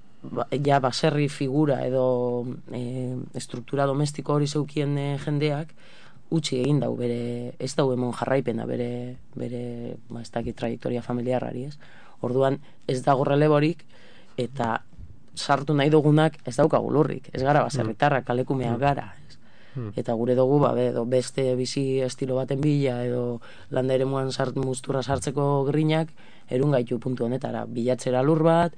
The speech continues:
Speaker 1: proiektu baten sinestuta, eta, eta bideak jorratzie, ba, ba, gure helburuak lortzeko, ez? Ta batez bedala hori, ba, landa eremuan bizi ahal izatea, beste bizi estilo bati lotu, eta, ba, badauzkan, eh, ge-,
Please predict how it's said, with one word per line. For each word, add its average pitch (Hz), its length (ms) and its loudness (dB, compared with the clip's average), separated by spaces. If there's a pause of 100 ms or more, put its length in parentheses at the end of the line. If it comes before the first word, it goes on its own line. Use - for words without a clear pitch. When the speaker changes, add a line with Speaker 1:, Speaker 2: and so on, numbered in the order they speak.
(340)
Speaker 1:
proiektu 127 400 0
baten 127 220 0
sinestuta, 147 800 0 (400)
eta, 110 640 -4
eta 110 240 -6
bideak 120 460 2
jorratzie, 127 600 0
ba, 120 300 2
ba, 117 220 -4
gure 120 220 -2
helburuak 120 400 -2
lortzeko, 117 420 -6
ez? 135 120 -6
Ta 104 120 -10
batez 110 260 -6
bedala 120 360 0
hori, 123 180 -2
ba, 113 140 -8
landa 117 260 -2
eremuan 127 320 -2
bizi 123 240 -4
ahal 123 100 2
izatea, 143 520 0 (400)
beste 123 220 -4
bizi 127 220 0
estilo 123 300 -2
bati 127 600 0 (340)
lotu, 170 500 2
eta, 113 480 -2
ba, 113 180 -6
badauzkan, 120 520 0
eh, 123 200 -2
ge-, 120 140 -6